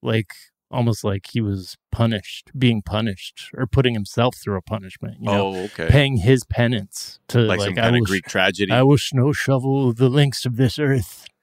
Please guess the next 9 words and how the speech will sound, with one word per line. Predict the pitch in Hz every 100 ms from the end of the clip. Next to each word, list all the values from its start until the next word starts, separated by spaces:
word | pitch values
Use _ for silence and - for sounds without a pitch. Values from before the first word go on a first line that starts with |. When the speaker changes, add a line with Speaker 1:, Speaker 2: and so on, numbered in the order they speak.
| -
Speaker 1:
to |
pay | - - 123
my | 120 113
penance." | - 127 131 107 - - _ _ _ _
Anyways, | 139 170 147 104 95 101 - -
and | 170
th-, | 208 -
and | 170
then, | 196 220